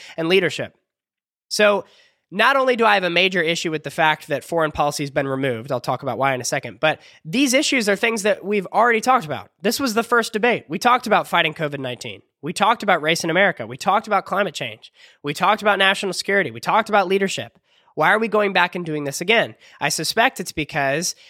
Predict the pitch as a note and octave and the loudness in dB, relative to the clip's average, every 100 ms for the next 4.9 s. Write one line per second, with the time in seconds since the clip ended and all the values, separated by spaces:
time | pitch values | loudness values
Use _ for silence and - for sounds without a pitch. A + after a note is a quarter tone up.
0 | _ C#3+ G3 A3 A3+ G#3+ G#3+ F#3 G3 G3 | _ 0 2 2 0 2 2 2 0 0
1 | F#3+ G3 F#3+ E3+ C#3 - C3+ F#3 F#3+ F#3 | 2 2 2 -2 -8 -10 -8 -4 -2 0
2 | F3 E3+ F3 D3 C3+ B2+ - D#3 D3+ D#3 | 2 4 4 2 -2 -6 -4 -2 0 0
3 | C#3 - C#3 C#3+ B2+ B2 C3+ C3 B2 - | -2 -2 -6 -6 -6 -4 -4 -6 -8 -8
4 | C#3+ C3 C3 B2 B2+ - C#3 C3 A#2 | -6 -6 -8 -8 -8 -6 -4 -4 -8